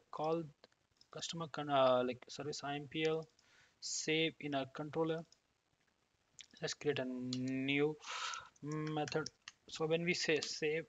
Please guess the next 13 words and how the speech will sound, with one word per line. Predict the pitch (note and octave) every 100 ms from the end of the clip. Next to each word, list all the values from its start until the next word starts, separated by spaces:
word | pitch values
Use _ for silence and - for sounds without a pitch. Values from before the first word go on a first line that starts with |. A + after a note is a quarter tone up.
| -
this | C3+ -
is | D3+
always | C#3 C3 C#3 D3+ - - - - _ _ _ - - - -
a | C3
post | - D#3 - -
calling. | E3 E3 E3 E3 - _ _ _ - - -
So |
like | C3 C3+ - - - - -
save | - - C#3+ C#3+ D3 C#3+ - _ - - -
customer. | - D3 - F3 F3 F#3 F#3 _ _ _ - _ _ _ _ D#3
Okay, | C#3+ F3+ F#3+ _ _ _ - - - - - C3
let's | B2+ - - -
create | C#3 C#3 D3